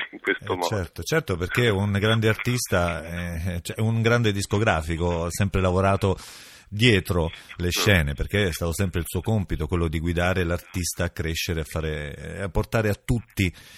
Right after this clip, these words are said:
Speaker 2: l'arte, l'arte vera. Allora, Giovanni,
Speaker 1: Ma concludendo con loro, sono
Speaker 2: Sì.
Speaker 1: così vacanti, nel senso
Speaker 2: Eh.
Speaker 1: che oggi ci sono e dopodomani vengono licenziati,
Speaker 2: Eh.
Speaker 1: quindi cercano di portare più acqua al loro mulino, eh, non è, è un
Speaker 2: Certo.
Speaker 1: po' una cosa naturale,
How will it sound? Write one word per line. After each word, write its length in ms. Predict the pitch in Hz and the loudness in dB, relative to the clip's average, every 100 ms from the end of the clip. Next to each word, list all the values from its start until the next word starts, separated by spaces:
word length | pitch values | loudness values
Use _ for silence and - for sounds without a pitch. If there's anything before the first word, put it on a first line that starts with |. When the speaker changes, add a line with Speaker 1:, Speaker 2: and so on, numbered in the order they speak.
| - - | -14 -2
Speaker 2:
l'arte, 500 | 92 92 - 87 78 | 0 0 0 -2 -2
l'arte 320 | 82 - 73 | -4 -6 -8
vera. 220 | 64 - - - - - - | -8 -12 -14 -14 -16 -18 -4
Allora, 280 | 120 127 117 | 2 4 4
Giovanni, 380 | 131 113 98 104 | 4 4 2 0
Speaker 1:
Ma 140 | 123 - - - - - | -4 -6 -12 -12 -12 -12
concludendo 440 | - 135 139 135 | 2 4 6 4
con 160 | - 131 | 4 6
loro, 220 | 131 113 | 6 6
sono 300 | 104 123 120 | 4 6 6
Speaker 2:
Sì. 60 | 117 | 4
Speaker 1:
così 600 | 113 104 120 123 120 - - | 2 2 2 4 4 4 -2
vacanti, 800 | 98 107 123 117 104 95 - 95 | 2 4 8 8 6 2 0 0
nel 140 | 98 | 2
senso 280 | - 104 - | 2 2 2
Speaker 2:
Eh. 40 | 101 | 4
Speaker 1:
che 200 | 110 107 - | 4 4 2
oggi 420 | 110 113 101 110 | 0 0 0 0
ci 140 | - 113 | 2 4
sono 600 | - 117 123 135 123 113 | 4 4 4 4 4 4
e 80 | 104 | 4
dopodomani 580 | 101 - 104 104 110 107 | 2 2 2 4 4 4
vengono 300 | 98 98 92 | 4 2 0
licenziati, 920 | 90 - 98 - 98 90 - 92 98 | -2 -6 -4 4 6 4 0 -4 -2
Speaker 2:
Eh. 80 | 104 | -2
Speaker 1:
quindi 300 | - 107 117 | 0 0 0
cercano 360 | - 101 - 117 | 2 2 2 0
di 80 | 101 | 0
portare 420 | 95 - 95 - | -2 0 0 0
più 160 | - 85 | -4 -2
acqua 200 | 87 92 | 0 0
al 60 | 90 | -2
loro 120 | 82 | -6
mulino, 400 | 80 85 87 92 | -10 -12 -2 -2
eh, 60 | 101 | 0
non 60 | 92 | -4
è, 40 | - - | -8 -4
è 80 | 104 | -4
un 60 | |
Speaker 2:
Certo. 80 | 80 | 0
Speaker 1:
po' 100 | 98 95 | 2 4
una 120 | 87 | 2
cosa 260 | - 85 87 | -2 -4 -4
naturale, 680 | 82 - 87 85 87 85 | -6 -6 0 4 2 0